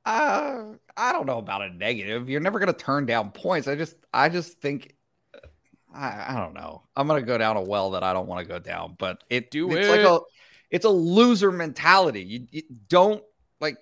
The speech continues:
Speaker 1: kick field goals, get touchdown. <laughs> Like, if they're stalling at the thirty-five-yard line all the time, then that's, that's bad football. That's not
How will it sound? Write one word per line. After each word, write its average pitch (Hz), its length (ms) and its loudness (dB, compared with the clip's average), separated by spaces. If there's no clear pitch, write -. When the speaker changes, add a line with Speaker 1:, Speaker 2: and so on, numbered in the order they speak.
Speaker 1:
kick - 300 -4
field 220 420 -2
goals, 92 360 -14
get 180 360 -4
touchdown. - 500 -4
<laughs> - 60 -12
Like, 208 220 4
if 139 100 -10
they're 190 260 -2
stalling 139 800 -2
at 135 300 -2
the 135 100 -8
thirty-five-yard 165 1040 0
line 104 320 -8
all 147 240 4
the 139 100 -8
time, 117 640 -4
then 147 180 -4
that's, 143 400 -2
that's 160 280 -2
bad 123 460 0
football. 95 300 -6
That's 120 180 -6
not 123 320 -4